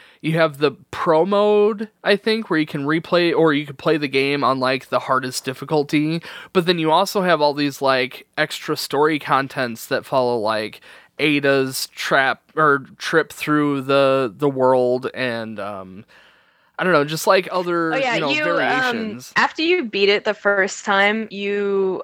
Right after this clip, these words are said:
Speaker 2: I think you have to play it on normal. I could be wrong about that, but if you play it and beat it on normal, you do unlock pro. So then you can play on easy, normal, or pro. Um, and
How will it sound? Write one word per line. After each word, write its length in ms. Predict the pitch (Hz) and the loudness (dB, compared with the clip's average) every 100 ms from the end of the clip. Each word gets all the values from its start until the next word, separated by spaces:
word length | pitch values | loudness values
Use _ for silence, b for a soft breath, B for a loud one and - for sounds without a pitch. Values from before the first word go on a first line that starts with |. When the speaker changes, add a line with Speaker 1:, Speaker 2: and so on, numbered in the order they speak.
| - | 0
Speaker 2:
I 120 | 214 | 0
think 260 | 277 330 370 | 0 -2 2
you 80 | |
have 140 | 294 - | 2 2
to 100 | 214 | -2
play 320 | 220 214 214 | 2 4 4
it 80 | 185 | 4
on 600 | 202 196 185 180 180 180 | 2 4 4 4 2 -4
normal. 720 | 165 156 175 180 185 190 208 - | -4 0 0 2 2 2 0 0
I 140 | 175 | 0
could 200 | 180 208 | 0 -2
be 100 | 185 165 | -4 -2
wrong 260 | 160 156 | 0 0
about 260 | 156 156 156 | 2 2 4
that, 240 | 151 151 | 2 2
but 320 | 160 160 147 - | 2 2 0 -2
if 160 | - - | -4 -4
you 120 | 214 | -8
play 360 | - 220 214 214 | -2 2 4 2
it 100 | 190 | 0
and 80 | 196 | -2
beat 160 | 196 | -2
it 120 | 180 | 0
on 140 | 175 165 | 0 0
normal, 340 | 165 170 175 | 0 0 0
you 160 | 180 170 | -2 -6
do 180 | 156 165 | -2 -2
unlock 500 | 165 160 165 165 - | 0 2 2 0 -6
pro. 560 | - 180 165 170 220 - _ _ | 0 2 4 2 -2 -8 _ _
So 200 | - 190 | -6 -2
then 500 | 185 165 165 160 - - | 0 0 -4 -12 -18 -18
you 100 | 160 | -12
can 160 | 180 | -12
play 560 | 180 190 160 147 165 185 _ _ | -4 2 2 2 -2 -6 _ _
on 340 | - 160 156 170 _ _ - | -4 -4 -6 -14 _ _ -6
easy, 400 | 190 175 175 175 | -4 -4 -4 0
normal, 420 | 170 156 156 139 | 0 -2 -4 -4
or 60 | |
pro. 440 | 139 - 165 156 175 | -4 2 4 4 2
Um, 400 | 185 190 196 196 - | 2 4 4 2 2
and 400 | 202 208 190 | 2 2 -4